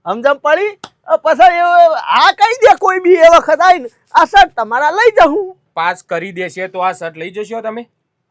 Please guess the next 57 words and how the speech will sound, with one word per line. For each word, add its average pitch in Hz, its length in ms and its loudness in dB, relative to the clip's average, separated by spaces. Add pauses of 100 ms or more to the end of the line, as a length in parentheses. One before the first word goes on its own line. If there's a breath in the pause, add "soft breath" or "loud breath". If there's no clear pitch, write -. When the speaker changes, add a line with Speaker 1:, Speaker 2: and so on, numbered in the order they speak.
(100)
Speaker 1:
હા, 190 140 2
લઈ 196 280 -2
જ 294 100 -16
લેવાના 339 440 4
ને 320 60 -14
તાન. 302 220 -2
પછી 262 280 -4
સોડીને 254 300 -8
બતાયા 247 420 2
હોય 262 180 2
આ 262 100 2
શર્ટ 240 240 -6
વાળા 254 220 -4
ફોટા 233 360 -8
તો 262 120 -6
પછી 254 240 -10
લેવા 247 240 -4
જ 302 40 -8
પડશે 277 320 -12
કે. 202 100 -20 (160)
Speaker 2:
પણ 156 120 -20
તમે 147 300 -12
તો 180 120 -16
કહેતા 175 280 -10
હતા 185 140 -4
અમે 165 180 -10
તો 180 100 -14
ગરીબ 160 280 -14
છીએ. 185 280 -14 (460)
Speaker 1:
હા, 139 60 -18
તો 170 140 -12
ગરીબ 170 280 -10
છીએ 247 280 -12
ને 277 60 -18
તે. 151 260 -8
Speaker 2:
હા, 139 80 -10
તો 170 120 -12
આટલા 165 260 -4
મોંઘા 165 260 -10
શર્ટ 180 220 -14
લઈ 196 220 -8
શકશો? 240 360 -6 (380)
Speaker 1:
અરે, 151 140 -8
લોન 220 280 0
ઉપર 262 220 -4
લઈ 277 180 2
લેવું 294 260 0
ને 302 60 -14
યાર. 285 380 0 (760)
Speaker 2:
તમને 196 240 -10
કને 254 220 -8
કીધું 240 240 -12
હું 233 100 -6
લોન 202 240 -4
ઉપર 214 180 -14
શર્ટ 185 240 -10
આલું? 185 400 -8